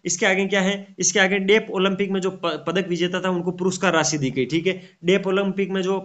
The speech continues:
पदक विजेता थे उनको पुरस्कार राशि दी गई। आपको पता है राजस्थान के अंदर, राजस्थान की जो राज्य सरकार है वो खिलाड़ियों को प्रोत्साहन के लिए जो अंतर्राष्ट्रीय स्तर पर स्वर्ण पदक, रजत पदक या कांस्य पदक जो जीतते हैं, तो स्वर्ण पदक जीतने वालों को तीन करोड़ रुपए देती है, रजत पदक जीतने वाले को दो करोड़ रुपए देती है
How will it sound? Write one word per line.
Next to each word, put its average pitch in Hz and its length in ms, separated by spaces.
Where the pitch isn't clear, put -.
पदक 180 200
विजेता 185 360
थे 190 120
उनको 185 260
पुरस्कार 185 360
राशि 185 200
दी 180 120
गई। 185 220
आपको 165 240
पता 180 200
है 180 120
राजस्थान 160 340
के 180 80
अंदर, 170 260
राजस्थान 147 420
की 190 60
जो 180 100
राज्य 170 260
सरकार 185 320
है 196 60
वो 180 80
खिलाड़ियों 175 280
को 180 160
प्रोत्साहन 180 420
के 180 80
लिए 185 100
जो 185 100
अंतर्राष्ट्रीय 190 540
स्तर 190 160
पर 185 120
स्वर्ण 190 260
पदक, 190 300
रजत 165 300
पदक 180 180
या 185 100
कांस्य 185 260
पदक 185 160
जो 175 140
जीतते 170 300
हैं, 143 120
तो 156 60
स्वर्ण 190 240
पदक 196 180
जीतने 175 300
वालों 185 180
को 185 80
तीन 185 180
करोड़ 185 200
रुपए 180 200
देती 185 260
है, 202 140
रजत 175 260
पदक 185 160
जीतने 180 280
वाले 180 160
को 180 100
दो 180 140
करोड़ 185 200
रुपए 180 180
देती 185 280
है 196 180